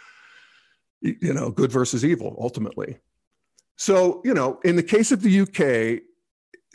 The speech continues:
it comes, the, you know, the royal family and British history comes with, uh, enthusiastic <laughs> colonialism,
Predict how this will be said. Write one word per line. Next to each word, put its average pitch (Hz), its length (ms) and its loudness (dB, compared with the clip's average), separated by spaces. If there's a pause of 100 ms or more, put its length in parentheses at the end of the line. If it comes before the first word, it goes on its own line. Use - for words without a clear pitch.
(360)
it 160 340 -4
comes, 160 420 -2
the, 135 220 -12
you 208 120 -2
know, 151 100 -2
the 170 200 -4
royal 147 280 0
family 156 540 -4
and 139 300 -4
British 143 340 -4
history 156 340 -4
comes 147 420 -6
with, 135 380 -6
uh, 135 360 -2
enthusiastic 180 1080 -4
<laughs> - 100 -10
colonialism, 123 840 -2